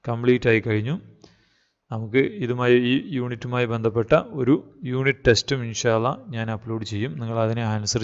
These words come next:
ചെയ്യുക. അങ്ങനെ ആൻസർ ചെയ്ത് കഴിഞ്ഞാൽ നിങ്ങൾക്ക് അതിനുള്ള സർട്ടിഫിക്കറ്റ്, ഈ സർട്ടിഫിക്കറ്റ് എന്താണ്, സമ്മാനങ്ങളൊക്കെ നിങ്ങൾക്ക് നൽകും ഇൻഷാ അല്ലാ.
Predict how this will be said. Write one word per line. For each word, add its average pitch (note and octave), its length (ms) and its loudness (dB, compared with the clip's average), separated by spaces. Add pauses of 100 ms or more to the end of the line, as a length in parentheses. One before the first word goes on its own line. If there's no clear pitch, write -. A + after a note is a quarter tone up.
ചെയ്യുക. G#2 220 4 (840)
അങ്ങനെ A2+ 240 -2
ആൻസർ A#2 280 -4
ചെയ്ത് A#2 200 4
കഴിഞ്ഞാൽ A#2+ 280 6
നിങ്ങൾക്ക് A2+ 260 -4
അതിനുള്ള A2+ 260 2 (120)
സർട്ടിഫിക്കറ്റ്, A2 580 0
ഈ - 20 0 (100)
സർട്ടിഫിക്കറ്റ് A2 540 -4 (880)
എന്താണ്, G#2 340 -2 (300)
സമ്മാനങ്ങളൊക്കെ A2 680 -2 (180)
നിങ്ങൾക്ക് A2 380 -6
നൽകും G2+ 300 2 (160)
ഇൻഷാ G#2+ 320 -4
അല്ലാ. A2+ 160 -2